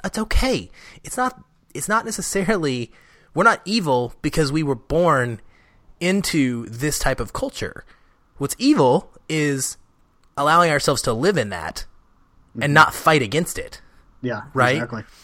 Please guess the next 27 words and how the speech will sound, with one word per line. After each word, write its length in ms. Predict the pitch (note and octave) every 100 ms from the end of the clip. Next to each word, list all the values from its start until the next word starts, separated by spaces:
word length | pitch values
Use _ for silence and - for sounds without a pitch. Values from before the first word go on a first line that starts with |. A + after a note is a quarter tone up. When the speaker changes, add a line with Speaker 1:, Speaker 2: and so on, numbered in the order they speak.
| - - -
Speaker 2:
Yep. 120 | A#2+
Speaker 1:
Um, 380 | C#3 B2 A2 G2+
and 120 | C#3 C#3
so 120 | C#3+
I 120 | C#3+
thought 200 | D3+ C#3+
that 160 | B2 F#2+
was, 240 | G#2 -
that 140 | G#2+ A2
was 160 | G#2
really 180 | G#2+ F#2
interesting 520 | F2+ F2+ - F2+ F2 - _ _ -
point 220 | A#2 G#2
that 100 | F2
you 100 | F#2
made. 320 | F2 E2+ E2 - - _ A#2+
One, 340 | C#3+ D#3 D#3 B2+
one 220 | C3+ D3
other 160 | D3+ D3+
thing 220 | C#3 A#2
that 180 | G2 -
Peele 280 | D3 C3+ B2+
said 460 | - G#2 F#2+ F#2
that 120 | G2+
I 80 | G2+
thought 240 | - G#2+ F#2
was 220 | F#2+